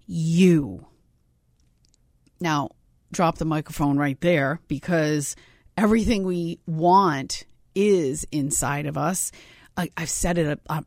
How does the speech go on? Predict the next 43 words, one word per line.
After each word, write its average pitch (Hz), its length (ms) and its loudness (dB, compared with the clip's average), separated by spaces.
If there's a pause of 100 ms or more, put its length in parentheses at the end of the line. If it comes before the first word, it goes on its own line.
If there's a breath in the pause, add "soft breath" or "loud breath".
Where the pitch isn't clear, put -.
probably, 151 720 0 (580)
well, 156 180 -6
not, 160 320 0
obviously 175 440 0
not 151 180 -2
a 131 80 -2
million 143 560 2
times, 117 520 -2 (300 loud breath)
but 247 120 8
I 233 100 8
have 254 260 4
said 220 280 2
it 220 140 2
several 208 480 -2
times 151 400 -2
that - 160 -2
when 170 160 -2
I 185 200 0
take 214 280 -4
the 208 60 -6
pen 190 280 -2
to 190 100 -6
paper - 500 -2 (280 loud breath)
and 165 100 -2
I 160 80 2
write 160 340 0
in 196 120 0
my 190 180 -2
journal, 175 640 -2 (320 loud breath)
"Dear 208 380 0
God, 170 680 -6 (200)
where 190 360 4
would 226 200 0
you 214 80 0
have 180 280 -4
me 165 140 0
go? 170 640 -4 (200)
What 170 500 2
would 214 260 -2
you 190 140 -2
have 180 340 -2
me 175 220 -2
say, 160 720 -6